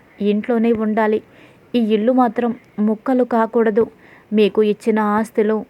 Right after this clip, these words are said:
వాటి మీద వచ్చే ఆదాయాన్ని మీరు అనుభవించండి, కానీ ఇంటిని మాత్రం విడిచి వెళ్ళొద్దు అని అందులో రాసి ఉంటుంది. అది చూసిన ప్రకాశం బోరున ఏడుస్తాడు. ఇక గబగబా ధాన్యలక్ష్మి దగ్గరకు వస్తాడు,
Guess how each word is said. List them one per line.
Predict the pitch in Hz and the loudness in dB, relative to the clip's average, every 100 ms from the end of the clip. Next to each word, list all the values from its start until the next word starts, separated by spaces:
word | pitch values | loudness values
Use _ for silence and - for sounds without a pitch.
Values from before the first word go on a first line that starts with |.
| - | -6
వాటి | 208 214 208 | -2 0 0
మీద | 233 226 226 | 0 2 2
వచ్చే | 220 214 226 220 - | 0 -2 -2 -4 -2
ఆదాయాన్ని | 202 208 233 233 220 214 220 - _ | -2 0 0 0 0 -2 -4 -8 _
మీరు | 214 214 233 233 - | -2 2 2 2 -2
అనుభవించండి, | 180 208 240 240 226 240 220 220 - - - _ - | -6 0 2 2 0 -2 0 -2 -4 -20 -20 _ -4
కానీ | 247 240 226 - | -2 -2 -4 -4
ఇంటిని | 196 202 240 240 | -4 0 0 2
మాత్రం | 233 214 226 214 - | 0 -2 -4 -6 -8
విడిచి | 202 202 196 226 | -2 -2 -2 -2
వెళ్ళొద్దు | 214 202 208 202 208 - - - - - | 0 0 0 0 -2 -4 -14 -20 -14 -4
అని | 240 240 - 220 | -2 -2 -4 -2
అందులో | 226 233 220 | 0 2 0
రాసి | 220 196 202 226 | 0 -2 -4 -4
ఉంటుంది. | 214 214 220 214 208 - - - - - | -2 -2 -2 -2 -2 -4 -16 -20 -14 -6
అది | 214 247 | -2 -2
చూసిన | 247 240 233 226 | 2 0 2 -2
ప్రకాశం | 214 220 214 226 220 226 214 - | -2 -4 -2 -2 -2 -6 -10 -8
బోరున | 202 180 214 226 214 | -6 -4 0 2 2
ఏడుస్తాడు. | 214 220 214 214 - 226 208 - _ - - - | 2 2 2 -2 -4 -4 -4 -8 _ -20 -18 -12
ఇక | 190 214 196 - _ - 190 196 | -6 -4 -4 -8 _ -16 -6 -2
గబగబా | 214 220 220 196 208 - _ | 0 0 0 -2 -4 -8 _
ధాన్యలక్ష్మి | 202 220 220 220 226 - 214 | -4 -2 0 2 0 0 -4
దగ్గరకు | 208 202 220 226 220 | -2 -2 0 0 -2
వస్తాడు, | 214 - 220 214 | -2 -2 -2 -2